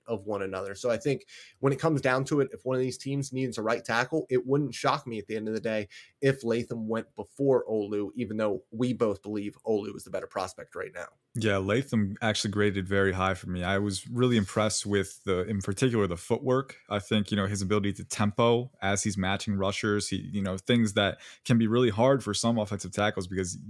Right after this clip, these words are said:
Speaker 2: six-foot-six, three hundred thirty pounds, you're carrying a lot of mass, right? So
Speaker 1: Mm-hmm.
Speaker 2: you gotta be able to carry that efficiently. And he not only does that, but things like sinking his hips, things like, you know, acquiring proper leverage,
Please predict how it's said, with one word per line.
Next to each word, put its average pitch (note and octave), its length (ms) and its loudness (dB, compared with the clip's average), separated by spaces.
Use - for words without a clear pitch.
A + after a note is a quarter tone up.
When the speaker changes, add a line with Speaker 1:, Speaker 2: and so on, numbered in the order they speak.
Speaker 2:
six-foot-six, - 760 -2
three A#2 120 2
hundred G#2 140 2
thirty F#2 160 0
pounds, D#2 260 -6
you're A2 80 2
carrying A#2 420 4
a F#2 100 -2
lot F2 260 2
of D2+ 80 -2
mass, C#2+ 420 -6
right? F2 240 2
So - 200 0
Speaker 1:
Mm-hmm. G2+ 300 -4
Speaker 2:
you G#2+ 140 2
gotta A#2 160 6
be A#2 60 2
able A2 100 2
to G#2 60 0
carry G#2 300 2
that G2 180 2
efficiently. F#2+ 580 -2
And F2 160 -4
he G#2+ 140 2
not A#2 180 4
only A2 180 2
does F#2+ 260 -2
that, G#2 340 0
but F2+ 160 -2
things A2+ 180 4
like G2 160 0
sinking A2 340 0
his G2 200 0
hips, - 400 0
things G#2 300 0
like, F#2 220 0
you F#2+ 60 -2
know, F#2 120 -2
acquiring G2 560 2
proper G2+ 340 -2
leverage, G2+ 540 0